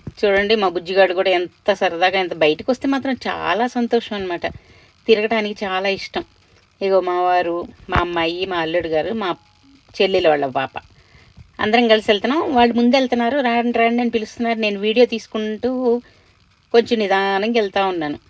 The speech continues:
చూడండి, బయట ఎంత పార్కింగ్ అంతా కూడా. అది సెలవు రోజుల్లో చాలా, ఆ, రష్గా ఉంటుందన్నమాట. చూసారా? ఆ, బయటంతా కూడా ఎంత, ఎంత పెద్ద గ్రౌండ్, చాలా పెద్దదన్నమాట. దానిలోనే చూడండి ఎన్ని వెహికల్స్, ఎంతమంది వచ్చారు.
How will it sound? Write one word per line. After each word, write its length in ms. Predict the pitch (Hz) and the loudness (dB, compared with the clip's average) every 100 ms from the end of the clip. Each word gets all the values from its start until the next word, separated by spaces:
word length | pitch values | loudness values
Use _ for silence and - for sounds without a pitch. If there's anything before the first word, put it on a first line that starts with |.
| _ _ - | _ _ -4
చూడండి, 160 | 220 226 | 0 4
బయట 240 | 190 208 | 4 4
ఎంత 420 | 226 202 185 _ 190 | 4 2 -4 _ 0
పార్కింగ్ 540 | - 175 190 240 226 | 2 0 0 -2 -2
అంతా 280 | 208 196 208 | -2 -4 -4
కూడా. 160 | 202 | -2
అది 300 | 190 240 285 | -2 -2 -4
సెలవు 300 | 240 214 214 | 0 4 6
రోజుల్లో 380 | 247 262 240 220 | 6 4 2 0
చాలా, 640 | 233 202 165 180 220 214 202 - _ _ _ _ _ - - - | -2 -4 -10 -6 -2 -2 -2 -6 _ _ _ _ _ -20 -18 -6
ఆ, 400 | 180 175 160 151 | -2 2 2 2
రష్గా 420 | 156 - - 233 | 0 -4 0 4
ఉంటుందన్నమాట. 580 | 226 185 165 160 147 135 - - - _ _ - - - | 4 2 -2 -2 -2 -4 -8 -14 -20 _ _ -12 -2 -2
చూసారా? 340 | 220 226 262 226 | 2 2 2 0
ఆ, 280 | 175 185 180 | -2 0 0
బయటంతా 540 | 170 196 220 220 214 | 2 2 2 -2 0
కూడా 140 | 220 202 | 0 0
ఎంత, 400 | 190 180 190 - | -2 -6 -12 -8
ఎంత 360 | 185 202 202 | -4 -4 -2
పెద్ద 360 | 233 220 185 185 | 2 2 2 2
గ్రౌండ్, 400 | 240 240 220 - | 6 4 2 -2
చాలా 200 | 185 208 | -2 0
పెద్దదన్నమాట. 640 | 220 190 180 185 175 170 | 0 -2 -4 -6 -6 -4
దానిలోనే 540 | 233 247 220 240 247 262 220 | -2 -2 -2 -2 -2 -2 -4
చూడండి 340 | 190 185 165 | -4 -4 -6
ఎన్ని 540 | 151 165 180 185 185 165 | -6 -6 -8 -8 -6 -4
వెహికల్స్, 480 | 165 170 220 - | -4 -6 -8 -4
ఎంతమంది 640 | 226 196 175 165 170 180 196 | -2 -2 -4 -6 -6 -6 -8
వచ్చారు. 300 | - 190 | -6 -8